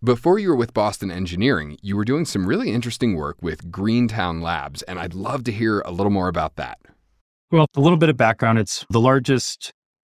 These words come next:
Speaker 2: clean technology startup incubator,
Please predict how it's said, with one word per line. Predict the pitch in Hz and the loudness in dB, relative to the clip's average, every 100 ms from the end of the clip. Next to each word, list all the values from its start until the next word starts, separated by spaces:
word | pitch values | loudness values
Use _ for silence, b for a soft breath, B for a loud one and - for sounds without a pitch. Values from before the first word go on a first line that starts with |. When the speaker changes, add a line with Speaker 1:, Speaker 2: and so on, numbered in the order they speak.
| _ | _
Speaker 2:
clean | - 160 151 143 | 2 4 6 4
technology | - 135 - 120 120 113 120 113 113 | 2 0 4 4 4 2 4 4 2
startup | - 127 110 113 113 | 0 2 4 4 2
incubator, | 107 - 131 135 151 | 2 4 4 4 2